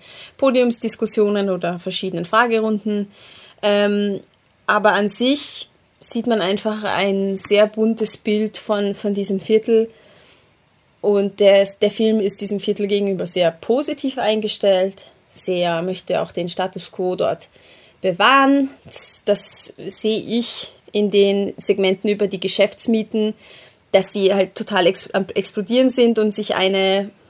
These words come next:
weiß nicht, eine Nachbarschaftshilfe oder irgendwas zusammengetan hat, um den, um den ganzen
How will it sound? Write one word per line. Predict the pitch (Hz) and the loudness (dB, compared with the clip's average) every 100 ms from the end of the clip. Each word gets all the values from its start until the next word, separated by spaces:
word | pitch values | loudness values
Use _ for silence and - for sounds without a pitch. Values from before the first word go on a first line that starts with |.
| - | -12
weiß | 175 | -8
nicht, | 185 170 170 | -8 -8 -8
eine | 170 | -6
Nachbarschaftshilfe | 175 180 - 202 190 185 - 208 196 196 | -6 -8 -8 -6 -6 -6 -4 -4 -4 -2
oder | 190 | -2
irgendwas | 196 196 202 | -2 -2 -2
zusammengetan | 190 165 202 208 208 190 185 | 0 0 0 -2 -2 -2 0
hat, | 196 | 0
um | 202 | 0
den, | 190 185 190 - - - | 0 -2 -8 -14 -20 -10
um | - 208 | -2 2
den | 202 | 2
ganzen | 190 185 190 208 196 196 | 2 2 2 2 2 0